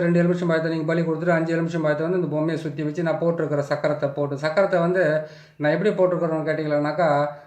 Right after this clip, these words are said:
முக்கோணத்தை போட்டு முக்கோணத்துக்கு மேல வந்துக்கிட்ட பிரம்மனுடைய வட்டமும் முக்கோண வட்டமும் மூணு ரெண்டு தான் போட்டிருக்கேன். சுத்தில வந்து அந்த, அந்த, அந்த சக்கரத்தை நீங்க போட்டுக்குங்க.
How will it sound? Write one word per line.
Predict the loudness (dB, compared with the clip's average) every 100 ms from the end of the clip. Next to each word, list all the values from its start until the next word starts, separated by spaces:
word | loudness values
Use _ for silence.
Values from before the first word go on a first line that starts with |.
| -6
முக்கோணத்தை | -4 0 2 4 4 4
போட்டு | 4 2 2
முக்கோணத்துக்கு | 0 2 2 2 -2 0 2
மேல | 4 4
வந்துக்கிட்ட | 2 2 2
பிரம்மனுடைய | 2 2 2 2 2
வட்டமும் | 2 2 2 4 2 0
முக்கோண | 4 4 6
வட்டமும் | 2 0 0 0
மூணு | 0 0
ரெண்டு | 2
தான் | 2 2
போட்டிருக்கேன். | 0 0 0 0
சுத்தில | -2 0 2
வந்து | 4 4 4
அந்த, | 2 2 2 4
அந்த, | 2 2 4 4 2 -2
அந்த | -2 0 0
சக்கரத்தை | 0 0 0 0
நீங்க | 0 0
போட்டுக்குங்க. | -2 -2 -2 2